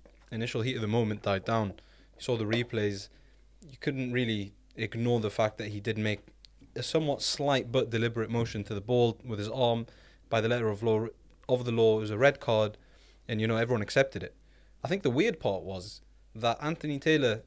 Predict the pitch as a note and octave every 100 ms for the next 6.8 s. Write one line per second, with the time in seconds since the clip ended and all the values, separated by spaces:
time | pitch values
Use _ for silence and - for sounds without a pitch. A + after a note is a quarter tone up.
0 | - E3+ E3 D#3 C#3+ D#3+ D3 C3 B2+ C3
1 | A#2+ E3+ D3 G2 F#2 _ _ - D3 E3+
2 | E3 D#3 B2+ C3+ C3 C3+ C3+ B2 G#2+ -
3 | _ - - - C3+ B2 - A2 G2+ B2
4 | B2 A#2 A#2 G#2+ B2+ - G#2 G2 G2 -
5 | - - - - - F#3 F#3+ G3 F#3 D#3
6 | E3+ D#3+ A#2 - D#3 D#3+ G#2+ F2+